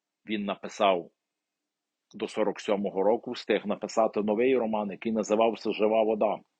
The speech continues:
Попри радянську, що роман ніде не відходив від соцреалізму, там були картини і сцени після війни, а то трошки пожвавилося національне життя,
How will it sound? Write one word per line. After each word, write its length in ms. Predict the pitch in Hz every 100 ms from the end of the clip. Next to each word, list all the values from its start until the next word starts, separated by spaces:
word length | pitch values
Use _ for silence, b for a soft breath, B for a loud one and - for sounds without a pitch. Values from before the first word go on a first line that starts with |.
| _ _ b b b b b b _
Попри 260 | 110 131
радянську, 840 | 127 123 123 143 131 - - 120 - _ _ -
що 180 | - 139
роман 320 | 135 151 151
ніде 300 | 139 135 151
не 100 | 143
відходив 480 | 131 123 - 139 127
від 140 | 120 -
соцреалізму, 840 | 135 - 120 120 123 160 139 117
там 220 | 117 123
були 220 | 117 123
картини 540 | 110 117 110 151 165 135
і 80 | 110
сцени 440 | - 151 165 151
після 300 | - 107 120
війни, 280 | 113 123 131
а 60 |
то 100 | 120
трошки 340 | 120 120 - 120
пожвавилося 680 | 123 101 139 165 147 139 135
національне 640 | 127 131 123 123 120 120
життя, 400 | 110 117 131 113